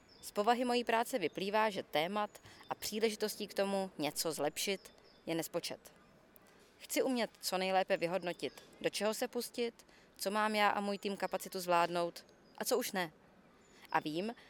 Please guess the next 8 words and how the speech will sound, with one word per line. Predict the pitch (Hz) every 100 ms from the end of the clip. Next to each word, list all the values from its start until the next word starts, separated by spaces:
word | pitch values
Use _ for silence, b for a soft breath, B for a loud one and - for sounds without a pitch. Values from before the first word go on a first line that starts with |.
| B -
že | 185 175
odpočinek | - 226 - 233 233
s | - -
těmito | 214 214 214
dovednostmi | 202 202 208 202 - 208
zásadně | 185 175 185 202 208
pomáhá. | 196 208 214 180 107 - - _ _ _ _
Jenže | 160 160 196 196